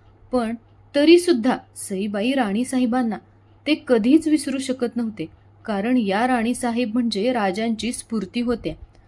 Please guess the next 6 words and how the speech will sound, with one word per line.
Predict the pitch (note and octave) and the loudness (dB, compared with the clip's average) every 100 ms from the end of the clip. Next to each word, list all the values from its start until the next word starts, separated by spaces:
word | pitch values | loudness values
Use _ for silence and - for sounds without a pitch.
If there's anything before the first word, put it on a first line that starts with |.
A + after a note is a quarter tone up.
| _ - | _ -14
स्वामिनी | - A3 G#3 B3 D4+ | -2 0 4 6 6
होत्या, | D4 C#4+ F#3 - - - | 4 2 -2 -8 -10 -4
देवता | F#3+ F3+ F#3 A3 | -2 -2 -2 0
होत्या. | B3 B3+ E3 - _ _ _ | 0 -2 -4 -8 _ _ _
सईबाई | - F3+ F#3 G3 G#3 | -10 -8 -4 -4 -4
साहेबांचे | A#3+ B3 A3+ B3+ B3 G3+ | -2 -2 0 0 0 -4